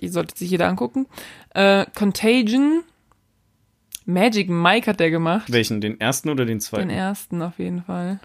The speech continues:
Speaker 2: Ah, stimmt, da war ich, genau, ja, da war ich sehr überrascht, als ich den gesehen hab und dann am, am Ende irgendwie gelesen hab, directed by Steven Soderbergh.
Speaker 1: Und so, äh.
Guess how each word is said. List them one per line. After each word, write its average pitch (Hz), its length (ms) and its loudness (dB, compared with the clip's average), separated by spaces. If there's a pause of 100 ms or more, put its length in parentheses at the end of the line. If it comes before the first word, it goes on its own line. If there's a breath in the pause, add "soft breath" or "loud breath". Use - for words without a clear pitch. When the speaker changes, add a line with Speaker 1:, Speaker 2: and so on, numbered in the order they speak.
(260 loud breath)
Speaker 2:
Ah, 135 220 6
stimmt, 135 240 4
da 117 80 4
war 123 100 8
ich, - 160 -2 (400)
genau, 190 300 6
ja, 131 100 8
da 117 140 6
war 127 80 8
ich 127 80 2
sehr 127 220 4
überrascht, 120 360 2
als 113 180 -2
ich - 60 -8
den 120 140 2
gesehen 123 320 2
hab 123 200 2
und 113 120 2
dann 110 320 0
am, 107 500 -4
am 110 160 -4
Ende 127 560 4
irgendwie 117 240 0
gelesen 113 300 2
hab, 107 100 -4
directed 113 420 4
by 110 140 0
Steven 107 300 -4
Soderbergh. 110 520 -4
Speaker 1:
Und 185 140 0
so, 165 240 2
äh. 247 60 8